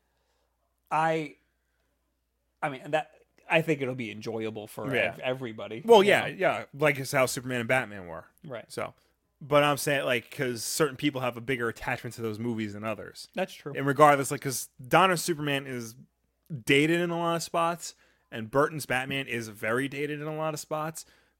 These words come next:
Speaker 2: But they
Speaker 1: Yes.
Speaker 2: s-, it's a certain set of people, like, it holds up very well, and Wonder Woman looks like it's going to be that movie for this generation.
Speaker 1: Tim Burton's Batman, specifically Batman Returns,
Speaker 2: Yes.
Speaker 1: was an amazing movie.
Speaker 2: Yes.
Speaker 1: Now,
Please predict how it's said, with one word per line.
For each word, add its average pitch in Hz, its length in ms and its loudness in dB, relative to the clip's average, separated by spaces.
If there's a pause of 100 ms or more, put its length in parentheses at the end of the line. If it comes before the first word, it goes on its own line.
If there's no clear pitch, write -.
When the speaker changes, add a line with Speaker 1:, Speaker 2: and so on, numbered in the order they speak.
(100)
Speaker 2:
But 156 140 2
they 156 80 0
Speaker 1:
Yes. - 220 -4
Speaker 2:
s-, 180 60 -18 (100)
it's 165 120 -10
a 170 100 -2
certain 196 280 4
set 180 220 4
of 143 60 -4
people, 151 260 -4
like, 135 220 2
it 127 60 -4
holds 143 240 2
up 131 140 0
very 131 200 2
well, 120 320 0
and 113 260 -10
Wonder 139 220 -2
Woman 123 400 -6
looks 123 280 -6
like 120 120 -4
it's 113 100 -10
going 117 140 -10
to 110 40 -12
be 110 220 -12 (120)
that 117 260 -6
movie 110 260 -8
for 110 160 -14
this 107 160 -12
generation. 98 520 -12 (180)
Speaker 1:
Tim 254 220 -2
Burton's 220 300 -4
Batman, 127 480 -4 (340)
specifically 143 680 -6 (140)
Batman 139 320 -4
Returns, 113 500 -12
Speaker 2:
Yes. 110 420 -2 (180)
Speaker 1:
was 151 720 0 (800)
an 143 160 -4
amazing 120 640 -6
movie. - 340 -16 (100)
Speaker 2:
Yes. - 480 -10 (540)
Speaker 1:
Now, 139 600 -4